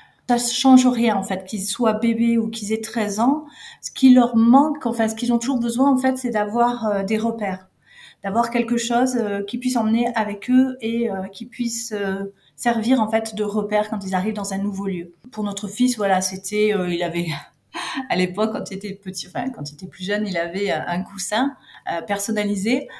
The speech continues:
avec un, un personnage qu'il aimait bien et son prénom dessus. Et en fait, quand on arrivait dans un nouveau logement, son premier réflexe, c'était de poser son coussin sur son lit. Pour lui, c'était sa chambre.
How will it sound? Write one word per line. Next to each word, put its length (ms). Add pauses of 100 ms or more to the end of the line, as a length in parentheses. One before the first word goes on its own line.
avec 460
un, 440
un 80
personnage 540
qu'il 140
aimait 160
bien 260
et 60
son 180
prénom 240
dessus. 260 (360)
Et 200
en 100
fait, 200
quand 180
on 80
arrivait 280
dans 200
un 60
nouveau 240
logement, 340
son 140
premier 260
réflexe, 460
c'était 200
de 60
poser 240
son 160
coussin 400
sur 160
son 140
lit. 320 (320)
Pour 140
lui, 120
c'était 240
sa 140
chambre. 420